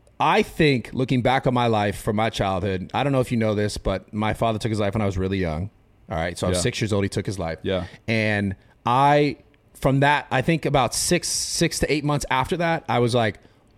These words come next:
Speaker 1: "Oh, this is, this is real. My
Speaker 2: Mm.
Speaker 1: father's not coming back." Right.
Speaker 2: Wow.
Speaker 1: He hung himself. So I'm like, "My father's dead." 'Cause my mom tells me, "Oh, hey, your dad's not coming back." And I'm like, "What is that?" I'm six. So I'm like,
Speaker 2: Oof.
Speaker 1: "What does that mean?" Right.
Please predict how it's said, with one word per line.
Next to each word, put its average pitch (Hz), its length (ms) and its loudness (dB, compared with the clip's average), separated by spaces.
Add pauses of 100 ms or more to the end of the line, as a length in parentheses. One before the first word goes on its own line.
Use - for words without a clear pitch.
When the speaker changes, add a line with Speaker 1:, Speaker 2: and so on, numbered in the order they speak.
(140)
Speaker 1:
"Oh, 131 160 6
this 127 180 2
is, 95 220 -4 (120)
this 131 180 0
is 101 120 0
real. 101 320 2
My 110 160 2
Speaker 2:
Mm. 90 40 -2
Speaker 1:
father's 107 320 2
not 95 160 -2
coming 87 180 -2
back." 76 240 -2 (160)
Right. 85 180 2
Speaker 2:
Wow. 101 200 4
Speaker 1:
He 117 60 4
hung 117 180 2
himself. 82 340 -4
So 117 120 2
I'm 117 100 2
like, 107 180 0 (280)
"My 135 120 2
father's 156 320 4
dead." 123 340 2
'Cause 147 120 2
my 170 140 4
mom 175 220 6
tells 131 280 4
me, 113 320 0
"Oh, 143 160 4
hey, 151 140 4
your 135 120 2
dad's 135 380 0
not 123 200 -4
coming 120 200 0
back." 117 220 0
And 120 80 -2
I'm 113 60 -2
like, 95 200 -2 (560)
"What 107 140 -4
is 101 80 -2
that?" 95 120 -2
I'm 127 80 2
six. - 360 2
So 143 120 2
I'm 131 100 4
like, 110 160 4
Speaker 2:
Oof. 92 60 -4 (160)
Speaker 1:
"What 120 80 2
does 127 80 2
that 107 140 0
mean?" 98 360 -2 (200)
Right. 104 260 -2